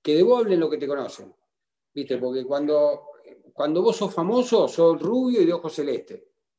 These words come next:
¿viste? Siempre. Cuando hacés goles, sos rubio y de ojos celeste. Digamos, en la vida lo importante, y yo siempre digo, que, que, digamos, cuando vas a tomar una opinión de una persona o necesitas hacer algo, hablar con... No, loco, hablar con lo que lo conocen, con lo que han compartido mucho tiempo.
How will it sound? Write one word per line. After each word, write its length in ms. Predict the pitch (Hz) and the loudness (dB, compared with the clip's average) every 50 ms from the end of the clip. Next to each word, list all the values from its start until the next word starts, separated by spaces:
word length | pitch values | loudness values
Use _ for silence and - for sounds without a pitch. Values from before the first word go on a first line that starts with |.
| _ - | _ -8
¿viste? 240 | 123 117 127 - | -8 -6 -6 -10
Siempre. 500 | 95 - - 156 151 131 117 - - 107 | -8 -2 2 4 4 2 2 -4 -10 -10
Cuando 240 | - - 123 127 160 | -8 -8 -6 -4 -4
hacés 200 | 175 - 185 185 | -2 0 2 4
goles, 280 | 190 220 240 226 214 180 | 6 6 6 6 4 2
sos 160 | - 170 160 | 2 0 0
rubio 220 | 156 202 247 240 | 0 -2 -4 -2
y 40 | 226 | -2
de 60 | 202 180 | -2 -2
ojos 200 | - - 160 - | -2 -4 -8 -8
celeste. 380 | - 156 135 117 - - 113 - - _ _ _ _ _ _ _ _ _ _ _ | -6 -8 -8 -8 -8 -12 -16 -18 -20 _ _ _ _ _ _ _ _ _ _ _
Digamos, 360 | 143 151 156 143 139 139 139 | 0 2 2 2 0 -4 -4
en 60 | 147 | -4
la 100 | 160 165 | -4 -4
vida 340 | 190 226 233 220 208 196 180 | -2 -4 -4 -2 -2 0 0
lo 100 | 160 151 | 0 -2
importante, 600 | 147 147 151 156 160 160 - 185 170 147 127 131 | -4 -2 -2 -4 -2 -2 -4 -4 -4 -4 -6 -8
y 100 | 139 143 | -8 -10
yo 160 | - - 160 | -8 -8 -10
siempre 320 | 147 - 175 165 156 156 156 | -6 -4 -6 -6 -4 -4 -2
digo, 500 | 156 151 131 123 127 143 156 - - _ - - - _ _ _ _ _ | -2 -2 -2 -2 -4 -4 -6 -8 -12 _ -20 -20 -20 _ _ _ _ _
que, 240 | - 151 135 127 | -8 -8 -8 -8
que, 460 | - - 147 143 139 135 139 143 - _ | -8 -6 -6 -4 -4 -6 -8 -12 -14 _
digamos, 360 | - 147 147 135 127 113 - - - - | -4 -2 0 0 -2 -4 -8 -12 -14 -10
cuando 260 | - 120 123 131 156 | -6 -2 2 4 4
vas 160 | 185 196 180 | 6 6 4
a 40 | - | 4
tomar 260 | - 165 180 196 196 | 2 2 2 2 2
una 140 | 185 175 165 | 2 0 0
opinión 340 | 151 - 156 170 190 196 190 | -2 -4 -4 -2 -2 -2 0
de 60 | 175 | -2
una 160 | 175 165 156 | -4 -4 -4
persona 500 | 156 156 135 - - 196 196 180 165 151 | -4 -6 -6 -4 -2 -2 -2 -2 -2 -6
o 240 | 139 131 - 131 131 | -8 -8 -8 -8 -8
necesitas 540 | 127 131 127 127 135 131 127 139 - - - | -6 -8 -10 -10 -12 -6 -6 -6 -6 -4 -8
hacer 300 | 139 - - 170 170 170 | -12 -8 -6 -4 -2 -2
algo, 380 | 170 170 165 156 147 139 135 | 0 -2 -2 -2 -2 -4 -4
hablar 180 | 135 156 185 185 | -4 -4 -4 -4
con... 160 | 180 196 190 - - _ _ _ _ _ - | -6 -8 -12 -14 -18 _ _ _ _ _ -4
No, 180 | 185 190 170 | -2 0 2
loco, 240 | 151 175 180 - 120 | 2 0 0 -2 -4
hablar 240 | 117 123 160 208 233 | -4 -2 -2 -2 0
con 120 | 233 208 | 0 0
lo 120 | 170 143 123 | 0 0 -2
que 80 | 123 | -4
lo 100 | 117 - | -6 -6
conocen, 440 | - 127 151 185 175 - - 110 104 | -4 -2 0 0 0 -2 -4 -10 -14
con 120 | 107 113 | -12 -10
lo 100 | 113 110 | -10 -10
que 120 | 110 117 110 - | -10 -12 -10 -6
han 200 | 143 147 156 147 | -2 0 0 2
compartido 520 | 151 151 139 127 131 131 131 170 165 156 | 2 2 2 2 0 0 2 2 2 4
mucho 280 | 143 147 131 - 127 120 | 2 0 -4 -6 -4 2
tiempo. 560 | 170 185 190 170 135 - 120 113 - - | 4 4 4 4 2 -2 -8 -16 -20 -20